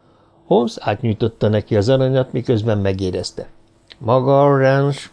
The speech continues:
most olyan alkalmat szalasztott el,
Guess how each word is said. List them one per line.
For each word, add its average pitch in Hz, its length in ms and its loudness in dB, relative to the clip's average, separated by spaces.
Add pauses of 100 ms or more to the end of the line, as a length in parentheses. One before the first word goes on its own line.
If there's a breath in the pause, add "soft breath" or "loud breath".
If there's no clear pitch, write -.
(100)
most 127 300 -4
olyan 135 300 2
alkalmat 123 600 0
szalasztott 120 640 2
el, 127 180 4